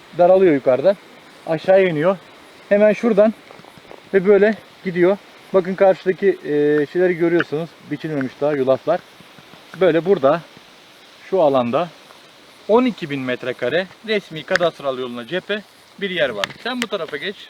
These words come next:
Rüzgarı daima arkana al Oğuz. Burada görmüş olduğunuz alanda, şöyle çevreyi sen göster, ben anlatmaya devam edeyim. Burada resmi kadastral yoluna cephe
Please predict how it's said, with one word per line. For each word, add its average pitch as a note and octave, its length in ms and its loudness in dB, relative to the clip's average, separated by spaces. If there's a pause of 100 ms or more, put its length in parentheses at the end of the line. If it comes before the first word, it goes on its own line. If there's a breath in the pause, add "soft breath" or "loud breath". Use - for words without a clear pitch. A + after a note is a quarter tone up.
Rüzgarı F#3+ 340 -4
daima G3 300 -2
arkana E3 440 -6
al C#3 160 -6
Oğuz. E3+ 160 -10 (1160)
Burada G3+ 340 -10 (360)
görmüş F#3 360 -6
olduğunuz D3 340 -14
alanda, D#3+ 480 -10 (1000)
şöyle C#3+ 220 -14 (200)
çevreyi F3 360 -16
sen D3 160 -16
göster, E3 380 -16
ben D3 80 -16
anlatmaya C3+ 400 -18
devam C3 240 -14
edeyim. F3 200 -20 (640)
Burada A3+ 360 -12
resmi A3 280 -18
kadastral F#3+ 520 -14
yoluna D3 260 -14
cephe F#3+ 300 -16